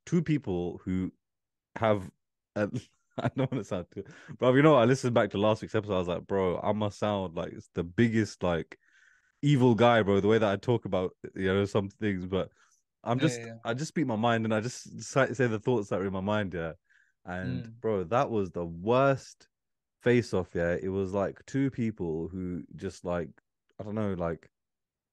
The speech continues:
Speaker 1: they barely know words, innit? Like, they barely know, like, things to say.
Speaker 2: Yeah,
Speaker 1: Yeah,
Speaker 2: yeah,
Speaker 1: I
Speaker 2: yeah.
Speaker 1: mean, i-, in essence, like, they're very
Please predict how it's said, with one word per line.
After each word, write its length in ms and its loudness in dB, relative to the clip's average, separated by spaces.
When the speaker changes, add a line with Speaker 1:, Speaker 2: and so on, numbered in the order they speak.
Speaker 1:
they 120 -2
barely 440 4
know 580 0
words, 440 2
innit? 240 -2
Like, 180 -6
they 80 -4
barely 300 0
know, 400 -2
like, 280 -4
things 220 -6
to 100 -8
say. 340 2
Speaker 2:
Yeah, 100 -2
Speaker 1:
Yeah, 120 2
Speaker 2:
yeah, 100 0
Speaker 1:
I 20 -12
Speaker 2:
yeah. 20 -4
Speaker 1:
mean, 340 -2
i-, 80 -8
in 120 2
essence, 380 2
like, 200 -2
they're 120 -4
very 380 2